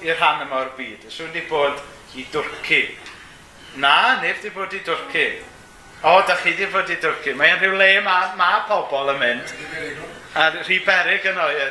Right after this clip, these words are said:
ti'n, ti'n, <laughs> ti'n ddynas ddewr, Susan. Yym, mae yn rhyw ran o'r byd, ma' rhai pobl yn mynd ar ei gwyliau dyddiau yma, dydy.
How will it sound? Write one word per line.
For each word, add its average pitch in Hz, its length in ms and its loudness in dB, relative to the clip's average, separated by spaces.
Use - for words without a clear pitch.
ti'n, 127 240 -14
ti'n, 123 240 -8
<laughs> - 540 -10
ti'n 127 180 -2
ddynas 143 320 2
ddewr, 147 240 2
Susan. 131 480 -6
Yym, 175 360 2
mae 180 160 0
yn 180 220 4
rhyw 190 380 4
ran 180 300 4
o'r 269 120 -6
byd, 117 240 -10
ma' 143 220 0
rhai 101 320 -6
pobl 123 220 -10
yn 147 40 -12
mynd 165 160 -2
ar 185 120 6
ei 185 100 -4
gwyliau 214 420 2
dyddiau 143 300 0
yma, - 260 -10
dydy. 147 260 0